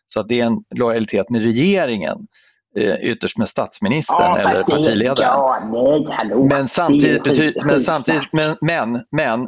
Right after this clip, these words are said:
Speaker 1: samtidigt, jo, men så här, så, så, så, så, så är det ju. Och det, det, vissa socialdemokratiska regeringar har detta kanske varit viktigare än,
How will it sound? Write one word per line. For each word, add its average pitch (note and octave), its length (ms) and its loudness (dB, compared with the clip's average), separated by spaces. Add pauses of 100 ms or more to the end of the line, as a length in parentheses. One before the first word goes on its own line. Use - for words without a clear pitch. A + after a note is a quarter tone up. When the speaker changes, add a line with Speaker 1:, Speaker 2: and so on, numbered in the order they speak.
Speaker 1:
samtidigt, C#3 360 -2
jo, E3 120 4
men E3+ 140 0
så E3+ 80 0
här, C#3 160 0
så, B2+ 260 -2
så, C3+ 200 -2
så, - 200 -8
så, - 240 -6
så - 120 -2
är A#2+ 100 2
det G2+ 60 0
ju. G2+ 80 2
Och G#2+ 100 0
det, B2 320 -4 (120)
det, C#3+ 60 -4
vissa B2+ 260 -2
socialdemokratiska B2+ 920 -2
regeringar G2 360 0
har G2+ 80 -4
detta G2 240 -2
kanske G2+ 300 -6
varit G#2 160 -2
viktigare G#1+ 440 -4
än, G1+ 180 -4